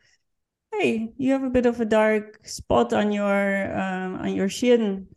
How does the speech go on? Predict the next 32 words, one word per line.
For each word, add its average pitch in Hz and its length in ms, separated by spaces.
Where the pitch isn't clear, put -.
Did 226 120
you 240 60
ever, 196 540
uh, 185 360
go 180 200
to 185 100
a 175 60
dermatologist?" 202 840
And 185 200
I 202 160
thought, 196 400
"Huh, 202 520
okay, 180 560
no." 185 680
Dermatologist? 196 680
No, 180 200
I've 180 120
never 180 240
been 196 220
<laughs> - 40
to 214 120
a - 20
dermatologist. 185 880
And - 180
I - 80
thought, 185 220
"Ah, 196 340
that's - 320
such - 260
a 196 40
small 190 500
spot." 214 460